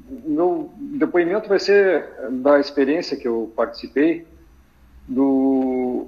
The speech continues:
do Grupo Sulco, que tive a oportunidade, o professor Parfit nos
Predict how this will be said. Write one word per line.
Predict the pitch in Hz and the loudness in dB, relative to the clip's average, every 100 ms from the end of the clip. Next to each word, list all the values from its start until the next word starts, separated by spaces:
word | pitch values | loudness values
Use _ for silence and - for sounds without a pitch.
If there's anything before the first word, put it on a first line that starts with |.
| - | -4
do | 240 | -2
Grupo | 127 156 - | 2 0 -2
Sulco, | - - - - - - - _ - _ - | 2 2 2 -6 -18 -20 -20 _ -20 _ -6
que | 110 110 107 107 107 113 - | -2 -2 -2 -2 -4 -8 -12
tive | 113 120 | -4 -4
a | |
oportunidade, | - - - - - - 135 123 139 117 135 | -4 -14 -20 -10 -10 -2 0 4 4 4 -2
o | - - - - | -4 -12 -14 -8
professor | 120 127 147 139 | -6 -4 -2 0
Parfit | - - 151 147 127 123 | 0 0 0 0 -2 -2
nos | 107 101 - - - | -6 -10 -14 -16 -18